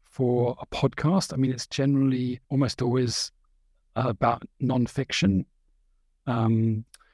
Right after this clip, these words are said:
and, or an essay or a political essay, or it will lean heavily towards stuff that's very topical. So we've had a few, uh, episodes with James Meek about his reporting on,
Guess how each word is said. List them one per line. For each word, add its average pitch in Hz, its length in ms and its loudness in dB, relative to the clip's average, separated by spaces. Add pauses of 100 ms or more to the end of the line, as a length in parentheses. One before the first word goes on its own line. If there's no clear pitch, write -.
(460)
and, 113 440 0 (340)
or 127 240 0
an 127 100 -2
essay 127 460 0
or 117 100 -2
a 104 40 -6
political - 460 -2
essay, 127 480 -2 (800)
or 135 200 0
it 120 140 -6
will 123 400 0 (240)
lean 135 240 2
heavily 120 340 0
towards 117 320 -2
stuff - 320 0
that's - 220 -6
very 113 200 2
topical. 139 600 -4
So - 180 -2
we've 110 220 0
had 107 200 0 (340)
a - 40 -4
few, 113 440 0 (440)
uh, 117 140 2
episodes 104 500 -2
with 101 140 -4
James 104 300 0
Meek 139 260 0
about 104 260 -4
his 107 200 -2
reporting 107 500 0
on, 98 260 2